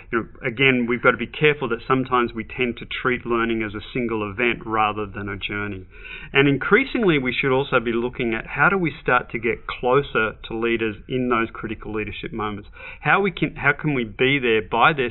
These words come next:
side when they're about to face something that might be quite new and quite challenging? And so that's where the advances in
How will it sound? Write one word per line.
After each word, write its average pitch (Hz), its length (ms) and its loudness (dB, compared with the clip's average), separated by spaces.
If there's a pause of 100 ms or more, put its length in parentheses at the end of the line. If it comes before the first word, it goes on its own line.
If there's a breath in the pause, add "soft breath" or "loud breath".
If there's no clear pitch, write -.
side 107 300 0
when 113 160 -2
they're 107 120 0
about 117 460 2
to - 60 -14 (140)
face 123 280 4
something 110 420 -2
that 117 120 -2 (360 loud breath)
might 139 280 2
be 147 80 -2
quite 135 360 4
new 127 300 0
and 113 120 0
quite - 300 -4
challenging? 117 680 0 (280 loud breath)
And 123 140 -2
so 127 120 6
that's 170 240 2
where 123 480 6
the 110 340 -4
advances 113 560 -2
in 107 160 -2